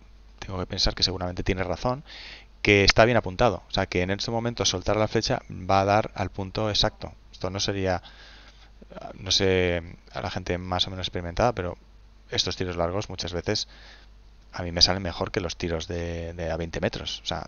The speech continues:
doy en todo el corazón a cuarenta, cincuenta metros y, y, y no es chiripa. Entonces,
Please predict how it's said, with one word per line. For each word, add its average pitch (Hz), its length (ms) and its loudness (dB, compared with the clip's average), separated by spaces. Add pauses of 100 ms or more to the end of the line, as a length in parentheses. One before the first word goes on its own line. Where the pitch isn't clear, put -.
doy 87 180 -6
en 87 220 -10 (220)
todo 98 180 6
el 85 80 0
corazón 92 460 -2 (420)
a 87 380 -2
cuarenta, 92 420 -4 (240)
cincuenta 90 400 -10
metros 107 440 -8 (680)
y, 90 1040 -4 (420)
y, - 80 -8
y 98 60 -4
no 90 220 0
es - 320 4 (180)
chiripa. - 540 2 (100)
Entonces, 92 640 0